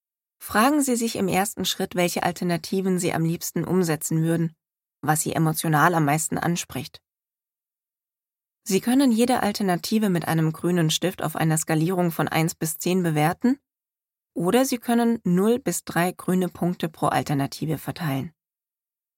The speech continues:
je nachdem, was Ihnen eher zusagt. Im Falle unserer Coaching-Familie kamen wir zu dem Ergebnis, dass die Ideen eins und zwei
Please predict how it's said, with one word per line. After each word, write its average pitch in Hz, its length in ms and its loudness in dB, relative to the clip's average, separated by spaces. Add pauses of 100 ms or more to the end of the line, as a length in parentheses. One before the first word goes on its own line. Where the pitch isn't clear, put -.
je 226 120 4
nachdem, 247 420 2
was 294 180 0
Ihnen 226 260 0
eher 185 280 -2
zusagt. - 640 -6 (1600)
Im 165 160 2
Falle 180 300 0
unserer 170 320 0
Coaching-Familie 202 880 -2
kamen 185 340 0
wir 185 120 0
zu 175 100 -2
dem 165 180 0
Ergebnis, - 640 -4 (400)
dass 185 180 -2
die - 160 -6
Ideen 165 520 0
eins 180 360 -2
und 151 260 -4
zwei 160 440 -2